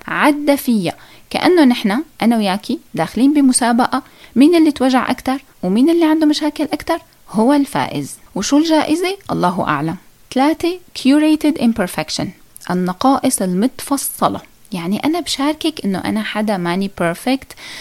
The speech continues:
شوفي عندي عيوب وهيك ونقائص وشو بعرفني، وبقعد فرجيكي من واقع حياتي، لكن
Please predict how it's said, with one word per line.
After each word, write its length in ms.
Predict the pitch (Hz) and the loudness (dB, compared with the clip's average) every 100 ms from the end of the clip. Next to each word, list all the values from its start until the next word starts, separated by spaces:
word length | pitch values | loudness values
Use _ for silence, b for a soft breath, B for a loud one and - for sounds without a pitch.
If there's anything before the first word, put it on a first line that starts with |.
| B - | B -6
شوفي 320 | 339 339 339 | -6 -4 -2
عندي 400 | 220 269 277 285 | 2 2 4 2
عيوب 600 | 180 175 202 226 240 190 | 2 0 2 2 2 0
وهيك 680 | 208 214 208 233 240 240 | 0 0 2 2 0 -2
ونقائص 880 | 202 202 196 240 226 233 - 240 233 | -2 0 -2 0 2 2 0 -4 -4
وشو 180 | 226 - | -8 -6
بعرفني، 800 | 214 208 214 240 - - 247 247 | -4 -4 -4 -6 -4 0 2 2
وبقعد 440 | 247 302 349 330 | 0 -2 -4 -6
فرجيكي 800 | - 262 220 226 247 269 - 262 | -4 -2 -2 -2 0 0 0 2
من 200 | 254 233 | 2 2
واقع 540 | 226 220 240 269 294 269 | 2 2 2 0 -2 -4
حياتي، 600 | - 262 277 285 285 262 | -4 -2 0 0 -2 -4
لكن 380 | 233 233 196 | -4 -6 -6